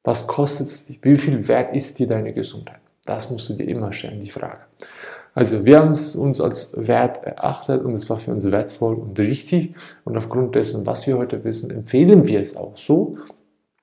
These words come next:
Wir gehen, würden sogar noch einen Schritt weiter gehen, mit noch mehr, mit, mit Fastenkuren dabei machen.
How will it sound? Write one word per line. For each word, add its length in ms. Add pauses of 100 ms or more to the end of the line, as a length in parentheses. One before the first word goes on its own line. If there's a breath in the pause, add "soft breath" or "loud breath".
(300)
Wir 240
gehen, 420
würden 180
sogar 180
noch 100
einen 100
Schritt 220
weiter 260
gehen, 360 (360 loud breath)
mit 240
noch 160
mehr, 240
mit, 260
mit 260
Fastenkuren 720
dabei 300
machen. 420